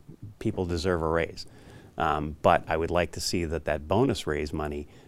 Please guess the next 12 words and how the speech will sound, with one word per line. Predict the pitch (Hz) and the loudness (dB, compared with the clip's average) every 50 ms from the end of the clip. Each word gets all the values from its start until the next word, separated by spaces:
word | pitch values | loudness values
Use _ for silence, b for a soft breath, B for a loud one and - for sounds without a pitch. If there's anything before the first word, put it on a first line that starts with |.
| B | B
got | - - 76 - - | -2 0 0 0 -2
turned | - 98 87 82 80 82 | -2 0 0 0 0 0
into | 80 80 78 - - 78 78 76 | 0 -2 -2 -4 -4 -6 -4 -6
something | - - 92 76 - 85 80 | -4 -4 -6 -6 -4 -4 -4
with | 76 73 71 | -4 -4 -2
more | 90 80 73 | -2 -2 -4
concrete | - - - 78 - - - 85 76 76 | -4 -4 -6 -6 -6 -4 -4 -4 -4 -4
benefits | - 80 73 76 - - 73 - - - | -4 -4 -4 -4 -6 -8 -10 -10 -12 -10
to | - 76 | -8 -8
our | 73 73 | -8 -8
kids' | - - 82 69 76 | -6 -6 -6 -6 -6
education. | 73 69 - 78 - - 73 71 - - 87 | -8 -10 -10 -12 -12 -12 -12 -12 -12 -14 -16